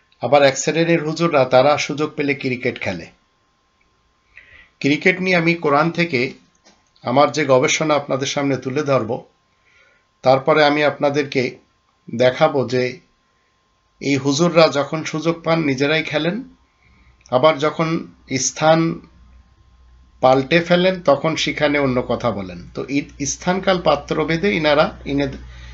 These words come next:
ইনাদের রঙকে চেঞ্জ করেন গিরগিটির মতো।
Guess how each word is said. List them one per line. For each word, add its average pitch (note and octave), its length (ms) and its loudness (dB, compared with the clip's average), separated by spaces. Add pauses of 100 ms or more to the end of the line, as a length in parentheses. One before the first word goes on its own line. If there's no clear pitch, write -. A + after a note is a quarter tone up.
(160)
ইনাদের C#3 380 4 (1400)
রঙকে D#3 440 2
চেঞ্জ C3 320 -2
করেন D3+ 360 2 (240)
গিরগিটির B2+ 440 0
মতো। G2+ 300 -8